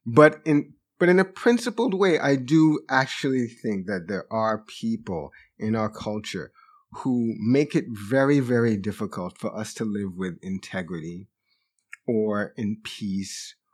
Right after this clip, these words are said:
or in any sort of, or, or even be, treat each other as adults. And I do believe that about him.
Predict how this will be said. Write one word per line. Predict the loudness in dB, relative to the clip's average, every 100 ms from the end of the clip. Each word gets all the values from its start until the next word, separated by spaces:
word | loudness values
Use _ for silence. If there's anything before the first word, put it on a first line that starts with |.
| _ _ _ -4
or | 0 0 0 -2 -6 -12 _ _
in | -6 -6 -6 -6 -8 _ _ -8
any | -2 0 0
sort | -4 -6 -2 -2
of, | -2 -6 0
or, | 0 0 -2 -6 -4 0
or | 2 4
even | 4 2 2
be, | 0
treat | -4 -2 -2
each | -2 -2
other | 0 0
as | -4 -8
adults. | -10 -10 -14 -18 -20 _ _ _ _ _ _ _ -2
And | 0 2 0
I | -2
do | -2 2 2
believe | 4 4 4 2 0
that | -2
about | -2 -6 -6 -8 -16 -10
him. | -6 -6 -10